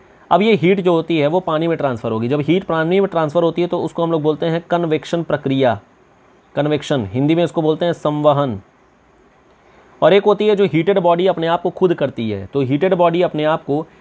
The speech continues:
रेडिएट करती रहती है और जो रेडिएशन होती है इसको हम लोग बोलते हैं तीसरी प्रोसेस, जिसे हम लोग बोलते हैं रेडिएशन। रेडिएशन,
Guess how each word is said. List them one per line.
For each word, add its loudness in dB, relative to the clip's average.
रेडिएट 4
करती -2
रहती -4
है 0
और 0
जो 0
रेडिएशन 0
होती 0
है 2
इसको -4
हम 0
लोग 0
बोलते -2
हैं -4
तीसरी 0
प्रोसेस, 0
जिसे -2
हम -2
लोग 0
बोलते -2
हैं -2
रेडिएशन। 0
रेडिएशन, 2